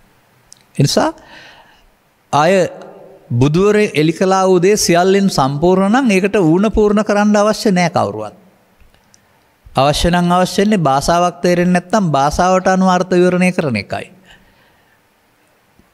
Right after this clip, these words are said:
පාලි තේරෙන්නේ නැත්නම් පාලි අර්ථ, සිංහලට ගත්තාම සිංහල අර්ථ හොයා ගන්න වැරුණාම බුදුන් හෙලි කළ ධර්මයට ඌණ පූර්ණ සපයන්න කවුරුත් මහන්සි වෙන්න ඕන නෑ. මොකද සියල්ලෙන් සම්පූර්ණ එකක් කරලා තිබෙන්නේ.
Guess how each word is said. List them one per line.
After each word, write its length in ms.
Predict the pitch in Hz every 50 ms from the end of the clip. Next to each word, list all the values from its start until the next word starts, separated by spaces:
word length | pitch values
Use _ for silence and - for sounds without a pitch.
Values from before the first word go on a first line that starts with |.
| _ _ -
පාලි 220 | 113 113 117 123 113
තේරෙන්නේ 400 | 127 120 113 113 117 117 120 113
නැත්නම් 240 | - - 160 165
පාලි 340 | - 139 123 123 131 127 120
අර්ථ, 280 | 110 110 113 - - 147
සිංහලට 420 | - - 147 135 135 139 135 120 127
ගත්තාම 460 | 127 127 123 - - 135 139 127 120
සිංහල 340 | - 120 120 131 143 143 139
අර්ථ 240 | 139 139 139 -
හොයා 240 | 135 135 127 120 123 131
ගන්න 220 | 127 123 127 127
වැරුණාම 420 | 123 120 123 123 123 139 170 214 285 - - - - - - - -
බුදුන් 380 | - 131 143 151 180 180 170
හෙලි 160 | 175 175 170 160
කළ 200 | - 170 151 127
ධර්මයට 560 | 117 113 117 131 139 156 170 185 185 185 294 427 415 403 - - - - _ _ _ _ _ _ _ _ _ _ -
ඌණ 200 | 160 160 175 190 214
පූර්ණ 340 | - 202 196 196 196 190
සපයන්න 400 | 185 220 220 - 180 180 185 185
කවුරුත් 380 | 185 - 139 135 143 151 151 -
මහන්සි 340 | 139 135 147 151 143 - -
වෙන්න 180 | 151 139 135 -
ඕන 260 | 127 101 95 104 101
නෑ. 160 | 107 113 110 - - -
මොකද 220 | - 117 147 143 127 120 127 127
සියල්ලෙන් 380 | 117 107 135 127 135 147 151 151
සම්පූර්ණ 540 | - - 147 151 156 151 180 170 165 160 147
එකක් 220 | 127 - 160 -
කරලා 280 | - - 131 120 113 107
තිබෙන්නේ. 460 | - 110 104 110 110 104 110 127 135